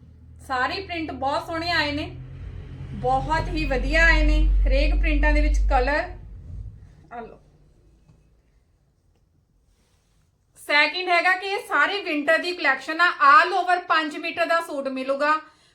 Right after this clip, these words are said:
ਪੂਰੀ ਫੁੱਲ ਗਾਰੰਟੀ ਦੇ ਨਾਲ, ਕੋਈ ਸ਼ਰਿੰਕਿੰਗ ਨਹੀਂ, ਕੋਈ ਲੋ ਨਹੀਂ, ਕੋਈ ਬੁਰ ਨਹੀਂ, ਕੁਛ ਨਹੀਂ ਆਉਣਾ। ਜਿੰਨੇ ਸਾਲ ਮਰਜ਼ੀ ਇਹ ਕੱਪੜੇ ਨੂੰ ਪਾ ਲਓ, ਹੰਢਾ ਲਓ,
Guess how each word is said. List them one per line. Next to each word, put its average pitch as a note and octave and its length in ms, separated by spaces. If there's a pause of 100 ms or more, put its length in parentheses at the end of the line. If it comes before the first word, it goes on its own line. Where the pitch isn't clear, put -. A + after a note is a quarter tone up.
(200)
ਪੂਰੀ F4+ 320 (180)
ਫੁੱਲ E4 280
ਗਾਰੰਟੀ C#4+ 460
ਦੇ C#4+ 140
ਨਾਲ, D4+ 260 (420)
ਕੋਈ E4+ 260
ਸ਼ਰਿੰਕਿੰਗ D#4+ 640
ਨਹੀਂ, F4 280 (300)
ਕੋਈ F4+ 300
ਲੋ D#4 360
ਨਹੀਂ, F4 240
ਕੋਈ F4+ 300
ਬੁਰ D4+ 260
ਨਹੀਂ, E4 260
ਕੁਛ F#4 260
ਨਹੀਂ G#4+ 200
ਆਉਣਾ। E4 280
ਜਿੰਨੇ D#4+ 380
ਸਾਲ E4 280
ਮਰਜ਼ੀ D4 340
ਇਹ D#4 120
ਕੱਪੜੇ D4 260
ਨੂੰ F#3 140
ਪਾ B3+ 260
ਲਓ, D4+ 260
ਹੰਢਾ C#4+ 420
ਲਓ, D4 280